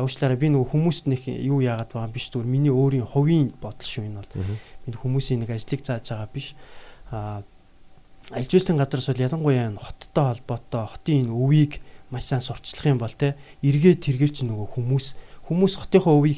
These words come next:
Speaker 1: хэр сайн танин мэднэ, тэр хэрээр хотынхоо өвүүдийг хайрлах байхгүй. Тийм, тэгэхээр Улаанбаатар хотоо анзаарч, Улаанбаатар хотоо танин мэдснээр бид нар бол ер нь бол хотынхоо эзэн байх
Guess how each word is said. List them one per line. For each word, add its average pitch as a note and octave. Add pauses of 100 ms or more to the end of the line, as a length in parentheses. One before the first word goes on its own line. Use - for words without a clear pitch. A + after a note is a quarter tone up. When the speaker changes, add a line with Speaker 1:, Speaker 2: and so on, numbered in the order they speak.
Speaker 1:
хэр F#3
сайн C#3+
танин C#3
мэднэ, D3 (240)
тэр D3
хэрээр B2 (880)
хотынхоо -
өвүүдийг A2
хайрлах - (200)
байхгүй. G2+ (540)
Тийм, A#2
тэгэхээр B2+
Улаанбаатар E3
хотоо -
анзаарч, B2+
Улаанбаатар C#3+
хотоо -
танин A#2+
мэдснээр G#2
бид -
нар G#2
бол - (760)
ер A2
нь G#2
бол G2
хотынхоо C#3
эзэн C3+
байх G#2